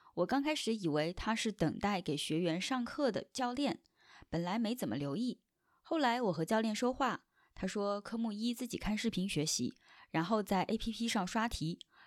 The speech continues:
成功模拟三次达到九十分就可以考试了。我心想，有好多东西要记啊。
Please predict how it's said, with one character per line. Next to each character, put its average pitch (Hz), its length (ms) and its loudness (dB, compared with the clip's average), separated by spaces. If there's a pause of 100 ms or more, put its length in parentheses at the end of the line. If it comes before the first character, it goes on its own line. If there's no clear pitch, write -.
成 185 180 2
功 247 160 4
模 202 160 4
拟 196 140 2
三 240 300 2
次 240 260 0
达 156 180 -2
到 170 140 4
九 - 220 -2
十 165 120 -2
分 180 300 -2 (220)
就 165 120 4
可 147 180 -2
以 143 120 0
考 - 260 -8
试 - 200 -2
了。 - 140 -2 (720)
我 208 80 0
心 277 200 2
想， 185 380 -2
有 196 100 0
好 - 260 -2
多 196 160 4
东 208 180 4
西 190 140 0
要 147 140 2
记 160 200 0
啊。 - 200 -2